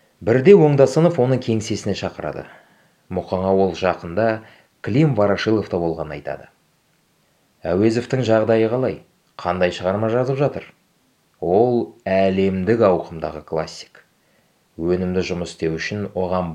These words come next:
барлық жағдайды жасау керек», деді Ворошилов, дейді Оңдасынов. «Өзі бірақ Мұхтар Әуезовтің романы туралы бір ауыз сөз айтпайды». Арада біраз уақыт өтеді. Бірде Фадеев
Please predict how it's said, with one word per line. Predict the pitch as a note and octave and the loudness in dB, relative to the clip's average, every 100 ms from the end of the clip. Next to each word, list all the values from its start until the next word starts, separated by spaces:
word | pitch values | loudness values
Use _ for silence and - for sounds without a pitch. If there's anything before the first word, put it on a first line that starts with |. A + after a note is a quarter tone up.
| E2+ | 0
барлық | A2 C#3 A#2 A#2 G#2 | 2 4 2 0 0
жағдайды | F#2+ F#2 F2+ F2+ G2 | -2 0 -2 0 0
жасау | F2 E2 G2 A#2 | 0 -2 0 0
керек», | A2 G2+ F2 | 2 2 0
деді | - F2 E2+ | -2 -2 0
Ворошилов, | E2 D#2 - F2 D#2+ - _ _ _ _ - | 0 -2 -4 -4 -6 -10 _ _ _ _ -10
дейді | E2 E2 D#2+ | -6 -4 -4
Оңдасынов. | D#2 D#2 D2 - D2 - _ _ _ _ _ _ | -6 -8 -12 -12 -16 -18 _ _ _ _ _ _
«Өзі | E2 F#2 G#2+ - | 0 2 2 2
бірақ | D#3+ E3 - - _ _ | 2 0 -6 -20 _ _
Мұхтар | F2+ F2 A2 B2 | -6 -2 0 4
Әуезовтің | B2+ A#2+ A#2+ C3 | 2 0 -2 0
романы | A#2 G2+ G2 F2+ | 0 0 0 -4
туралы | F2+ E2+ E2 D#2 D#2 | -4 -2 -2 -4 -4
бір | B2 D3+ A#2 | 2 4 4
ауыз | F2+ - | 2 -6
сөз | E2+ D#2+ | -12 -12
айтпайды». | C#2+ - C#2 - _ _ _ _ _ _ _ _ _ _ _ - | -12 -16 -18 -18 _ _ _ _ _ _ _ _ _ _ _ -10
Арада | E2+ E2+ D3+ C3 | -4 0 0 2
біраз | A2+ G#2+ | 0 0
уақыт | D#2+ - A2 | -4 -4 -4
өтеді. | A2+ G#2+ G2+ F#2+ _ _ _ _ _ | -2 -2 -2 -4 _ _ _ _ _
Бірде | - F2+ F#2 B2+ C#3 - - | -6 -4 2 2 2 0 -6
Фадеев | - F#2 F2 C3 C3 - | -2 0 2 0 0 -2